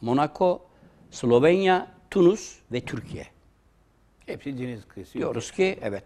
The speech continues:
Speaker 1: burada bu
Speaker 2: Türkiye
Speaker 1: Türkiye,
Speaker 2: Cumhuriyeti,
Speaker 1: aynen ve Türk-,
Speaker 2: "Ben buradaki deklarasyona
Speaker 1: hep
Speaker 2: imzamı atıyorum,
Speaker 1: atıyorum
Speaker 2: kabul
Speaker 1: ve bunları
Speaker 2: ediyorum,
Speaker 1: korumakla mükellefim."
Speaker 2: mükellefim. diyor. Ama burada yapmıyor.
Speaker 1: Yani şimdi biz bakın,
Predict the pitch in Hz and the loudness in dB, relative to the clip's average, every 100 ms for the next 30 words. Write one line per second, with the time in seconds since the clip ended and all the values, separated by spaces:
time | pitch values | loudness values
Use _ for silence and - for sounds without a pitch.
0 | - 165 117 147 190 - _ _ _ _ | 0 0 4 2 0 -8 _ _ _ _
1 | _ _ _ _ _ 180 143 180 180 160 | _ _ _ _ _ 0 0 2 0 0
2 | 147 156 135 117 - 180 233 165 151 127 | 4 4 4 -2 -2 -4 6 8 8 6
3 | 135 156 - 123 180 208 180 175 165 147 | 2 -2 -2 2 2 2 0 -2 0 -2
4 | - 147 180 170 165 151 123 - 123 117 | -2 2 2 2 2 2 0 -4 -4 6
5 | 185 202 160 180 160 151 190 202 185 185 | 8 10 8 12 12 12 8 8 8 6
6 | 226 226 - 208 202 180 202 202 233 196 | 4 6 8 8 8 8 8 8 8 6
7 | 165 165 175 - 170 165 131 139 123 123 | 6 8 4 4 4 4 0 0 2 2
8 | 120 139 143 120 120 101 90 80 _ _ | 4 2 0 -2 -8 -8 -12 -16 _ _
9 | _ _ _ 135 127 127 117 131 113 87 | _ _ _ -10 -10 -8 -8 -6 -6 -8
10 | - 101 - _ - 131 - - - 139 | -16 -20 -20 _ -16 -14 -12 -12 -12 -12
11 | 131 117 135 - 131 - 175 | -12 -12 -14 -14 -18 -18 -18